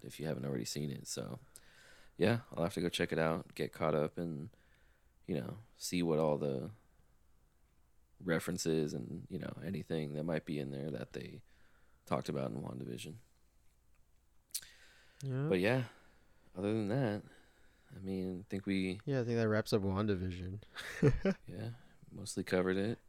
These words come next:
Speaker 1: WandaVision. Overall,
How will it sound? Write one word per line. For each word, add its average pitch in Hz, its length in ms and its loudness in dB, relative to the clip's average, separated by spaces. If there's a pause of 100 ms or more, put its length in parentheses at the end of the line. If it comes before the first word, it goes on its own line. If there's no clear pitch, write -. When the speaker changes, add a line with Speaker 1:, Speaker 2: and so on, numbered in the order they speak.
(580)
Speaker 1:
WandaVision. 95 760 0 (640)
Overall, 135 800 6